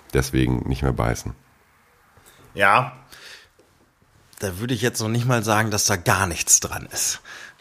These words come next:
Speaker 2: Also die Grundel hat durchaus einen Effekt auf, äh, unsere heimischen Fischpopulationen. Das ist ja eine fremde Art, die mit Riesenstückzahlen und auch mit großen Biomassen teilweise neunzig Prozent,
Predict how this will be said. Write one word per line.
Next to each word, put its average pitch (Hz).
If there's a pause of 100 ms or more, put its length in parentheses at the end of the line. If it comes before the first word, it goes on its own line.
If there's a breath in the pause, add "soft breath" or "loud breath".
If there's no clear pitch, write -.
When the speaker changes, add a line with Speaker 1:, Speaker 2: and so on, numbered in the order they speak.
(120)
Speaker 2:
Also 110
die 107
Grundel 131
hat 131
durchaus 127
einen 110
Effekt 127
auf, 110
äh, 107
unsere 98
heimischen 107
Fischpopulationen. 139
Das 135
ist -
ja 107
eine 95
fremde 110
Art, 135
die 107
mit 104
Riesenstückzahlen 117
und 95
auch 98
mit 95
großen 95
Biomassen 110
teilweise 98
neunzig 107
Prozent, 107